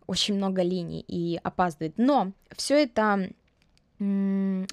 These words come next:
быстро регулируется, и если твоя электричка задержалась, на станции, на которой ты выходишь, ты можешь, а, получить, а, документ, подтверждающий, что твоя электричка опоздала.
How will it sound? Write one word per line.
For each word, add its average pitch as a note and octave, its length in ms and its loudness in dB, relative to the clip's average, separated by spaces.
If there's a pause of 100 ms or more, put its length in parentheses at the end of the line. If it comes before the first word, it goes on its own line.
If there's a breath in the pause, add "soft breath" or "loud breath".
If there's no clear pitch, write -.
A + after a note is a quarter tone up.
(120)
быстро G#3+ 360 2
регулируется, G3 760 0
и - 140 -2
если G3+ 580 0
твоя F#3 220 0
электричка F3+ 460 -6
задержалась, F#3+ 760 -2
на F#3+ 160 -2
станции, A3 400 -4
на G#3 100 -4
которой F#3+ 280 -8
ты F3+ 140 -8
выходишь, G#3 400 -6
ты F#3 120 -10
можешь, F#3 380 -6 (300 loud breath)
а, F#3 200 -4
получить, G3 640 -2 (200)
а, F3+ 200 -4
документ, G3 480 0
подтверждающий, F3+ 800 -4
что F3 200 -8
твоя F3 220 -2
электричка F3+ 640 -6
опоздала. E3+ 540 -6